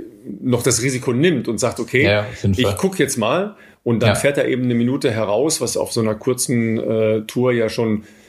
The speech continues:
Speaker 1: äh, siegentscheidend sein kann.
Speaker 2: Ja,
Speaker 1: Müssen wir das
Speaker 2: absolut.
Speaker 1: haben? Ist das wirklich notwendig? Ja, und es sind leider immer ja wieder diese, diese Unfälle, wie wir sie in Hamburg erlebt haben, wie wir sie jetzt bei der Tour de Suisse erlebt haben,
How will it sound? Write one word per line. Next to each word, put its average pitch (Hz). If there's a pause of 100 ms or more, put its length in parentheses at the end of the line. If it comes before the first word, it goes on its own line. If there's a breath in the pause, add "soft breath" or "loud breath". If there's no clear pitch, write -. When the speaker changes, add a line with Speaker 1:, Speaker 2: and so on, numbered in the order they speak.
(240 loud breath)
Speaker 1:
äh, - (420)
siegentscheidend 110
sein 110
kann. 180 (500 loud breath)
Speaker 2:
Ja, 101
Speaker 1:
Müssen 151
wir -
das 135
Speaker 2:
absolut. - (140)
Speaker 1:
haben? -
Ist 127
das 131
wirklich 120
notwendig? 127 (300 loud breath)
Ja, 107
und 123
es 110
sind 120
leider 117
immer 123
ja 117
wieder 120
diese, 113
diese 110
Unfälle, 120
wie 107
wir 107
sie 107
in 104
Hamburg 127
erlebt 123
haben, 117
wie 110
wir 104
sie 101
jetzt 117
bei 107
der 107
Tour 113
de 104
Suisse 123
erlebt 120
haben, 117